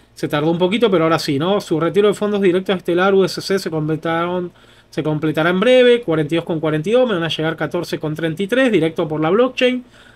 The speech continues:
Así que vamos a esperar unos segundos. Acá me va a llegar otra notificación o mensaje de push de Meru en segundos nada más. Segundísimo.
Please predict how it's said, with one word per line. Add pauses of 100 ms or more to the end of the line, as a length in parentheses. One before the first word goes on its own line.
(140)
Así
que (300)
vamos
a
esperar
unos
segundos.
Acá
me
va (200)
a
llegar
otra
notificación (300)
o
mensaje
de
push (160)
de (420)
Meru (120)
en
segundos
nada
más.
Segundísimo.